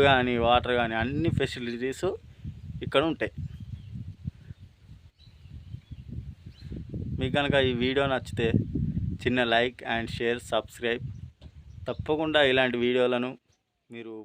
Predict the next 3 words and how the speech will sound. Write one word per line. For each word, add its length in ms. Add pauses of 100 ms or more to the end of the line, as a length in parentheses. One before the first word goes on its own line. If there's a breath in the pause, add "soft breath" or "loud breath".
ప్రోత్సహిస్తారని 1160 (600)
మనస్ఫూర్తిగా 680 (120)
కోరుకుంటూ 500